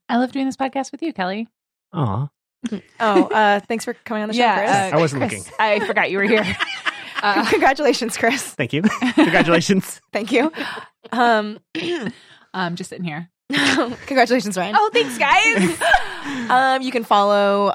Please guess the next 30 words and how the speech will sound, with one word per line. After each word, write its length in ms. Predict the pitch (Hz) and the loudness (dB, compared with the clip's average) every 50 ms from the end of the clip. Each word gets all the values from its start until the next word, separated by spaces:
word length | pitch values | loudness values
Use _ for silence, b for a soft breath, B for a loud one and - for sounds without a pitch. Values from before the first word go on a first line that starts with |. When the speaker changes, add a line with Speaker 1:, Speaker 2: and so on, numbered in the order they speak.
| - - - | -2 -2 0
Speaker 3:
um, 500 | 208 196 185 185 180 185 185 180 180 175 _ _ _ _ - - | 2 2 2 2 0 0 -2 -2 -4 -6 _ _ _ _ -8 0
Hellmouthy 460 | - 214 220 214 208 196 - 226 220 | 2 2 4 4 2 0 0 -4 -2
on 200 | - 175 165 165 | 0 0 0 -2
Twitter 200 | - - 208 208 | -2 -2 -2 -2
and 140 | 196 202 - | -2 -2 -4
Instagram 400 | 240 240 - 370 - 294 285 277 - | -6 -6 -6 -4 -4 -4 -4 -2 -2
at 160 | - 185 - | -2 -2 -2
Hellmouthy. 680 | - - 202 220 226 226 214 214 - 247 240 240 - - | -2 -4 -4 -2 0 0 0 0 0 -2 -6 -6 -6 -6
You 80 | 214 202 | -8 -6
can 160 | - 180 180 | -4 -6 -6
follow 340 | - - 180 180 190 190 190 | -2 -2 -2 -2 -2 -4 -4
me 200 | 196 220 254 262 | -4 -4 -2 -2
on 100 | 254 240 | -2 -2
Twitter 220 | - 254 254 233 | -2 -4 -4 -4
and 100 | 233 240 | -4 -4
Instagram 400 | 220 214 - - 220 220 226 226 | -8 -8 -8 -4 -4 -2 -4 -2
at 200 | - 175 156 - | -4 -6 -8 -8
Kelly 260 | - 185 175 175 175 170 | -8 -8 -6 -6 -4 -2
Nucci. 440 | 190 220 214 - 240 240 233 - - | -2 -2 -2 -4 -8 -10 -10 -12 -8
You 100 | - 190 | -10 -8
can 140 | - 190 180 | -6 -8 -8
follow 260 | - 170 180 180 180 | -6 -6 -8 -6 -6
Ryan 340 | 170 185 190 202 208 208 208 | -4 -2 0 0 0 0 -2
on 140 | 208 202 | -2 -4
Twitter 220 | 190 - - 208 208 | -6 -6 -8 -8 -6
and 100 | 202 - | -6 -6
Instagram 380 | 202 185 - 196 196 196 196 190 - | -8 -8 -8 -4 -4 -2 -4 -4 -4
at 160 | 185 180 - - | -4 -6 -6 -6
R 180 | 170 170 170 | -6 -6 -6
Mogi. 460 | 170 165 165 170 170 165 - 143 123 | -4 -2 -2 -2 -2 -2 -4 -8 -10